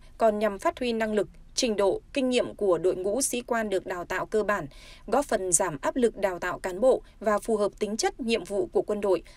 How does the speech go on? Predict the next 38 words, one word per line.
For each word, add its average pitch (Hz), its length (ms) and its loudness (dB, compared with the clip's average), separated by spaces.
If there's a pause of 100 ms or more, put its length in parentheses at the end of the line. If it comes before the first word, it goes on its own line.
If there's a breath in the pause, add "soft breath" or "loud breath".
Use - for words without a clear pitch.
là 196 200 -2
ngành 180 260 -4
lao 202 160 -2
động 190 200 0
đặc 185 100 -2
biệt. 185 200 4 (560 soft breath)
Bên 214 160 4
cạnh 202 160 0
đó, 185 400 -2
đề 247 100 2
nghị 208 180 -4
cơ 262 160 2
quan 240 280 -4
chủ 208 200 -4
trì 190 320 -4
soạn - 300 -2
thảo 196 240 -4
báo 165 220 -4
cáo 185 300 -4
làm 226 260 -2
rõ 196 260 0
thêm 226 280 0 (220 loud breath)
về 208 160 4
việc 202 200 2
thực 202 120 -2
hiện 190 180 0
chế 202 200 -2
độ, 240 260 4 (100)
chính 214 220 -2
sách, 359 180 0 (300 soft breath)
bảo 208 120 4
hiểm 185 240 0
xã 214 180 0
hội 226 340 2
sau 214 200 0
khi 220 160 -2
tăng 208 220 -4
hạn 208 180 -4